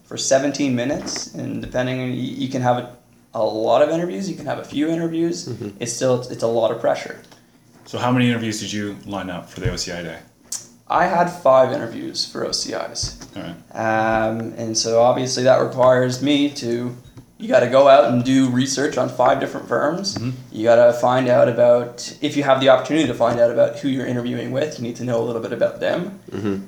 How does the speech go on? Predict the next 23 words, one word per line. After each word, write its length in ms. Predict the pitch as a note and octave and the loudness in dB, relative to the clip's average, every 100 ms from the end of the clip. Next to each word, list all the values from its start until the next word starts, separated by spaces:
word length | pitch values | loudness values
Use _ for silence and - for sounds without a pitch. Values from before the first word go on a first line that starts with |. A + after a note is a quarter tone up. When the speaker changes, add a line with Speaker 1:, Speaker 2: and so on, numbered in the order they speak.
| - | -12
Speaker 1:
Uh, 440 | - A2+ A2+ A2+ A#2+ | -4 0 0 0 0
and 160 | B2+ | 0
you 100 | B2 | 4
also 260 | D#3+ F#3+ A#3 | 4 4 -2
need 140 | A3 | -4
to 60 | - | -4
know 140 | F#3+ | -2
yourself, 680 | F#3 F3 - G3+ C3 - - - _ _ _ _ - | 0 -2 0 0 0 -2 -12 -20 _ _ _ _ 0
right? 220 | C3+ D3 | 2 4
That's 200 | F3 - | 2 4
one 200 | G3 G3 | 0 2
thing 120 | F#3+ | 0
that 120 | E3+ | 4
I 80 | D3 | 2
think 240 | D#3 D3+ | 2 0
a 40 | C#3+ | 2
lot 180 | B2+ B2+ | 2 2
of 60 | |
people 200 | C3 B2 | -2 -6
probably 460 | - A#2+ A#2+ B2 A#2+ | -2 2 2 0 -6
tend 240 | B2 A#2 | -4 -2
to 60 | A2+ | -2
overlook. 560 | A#2 A#2 B2+ D3+ - | -4 -6 -2 -2 -2